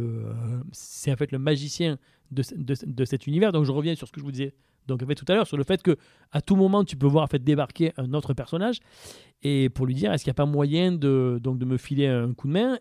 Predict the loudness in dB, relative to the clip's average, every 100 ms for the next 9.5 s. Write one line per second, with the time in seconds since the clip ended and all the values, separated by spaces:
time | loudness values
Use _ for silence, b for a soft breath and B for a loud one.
0 | -2 0 2 4 6 6 4 2 0 0
1 | -2 -2 -6 -4 -4 -2 0 2 2 2
2 | 0 b b b -4 -2 -4 -8 _ 2
3 | 4 0 0 0 0 -2 -4 2 2 2
4 | -4 -2 0 0 -2 -2 -4 -8 -4 -4
5 | 0 0 0 -2 -4 -4 -4 -4 -6 _
6 | b b b b -4 -4 -4 -4 -4 -4
7 | -2 0 0 2 0 0 -2 -4 -8 -6
8 | -4 -2 -4 -4 -2 -2 0 0 -2 -2
9 | -6 -4 -2 -2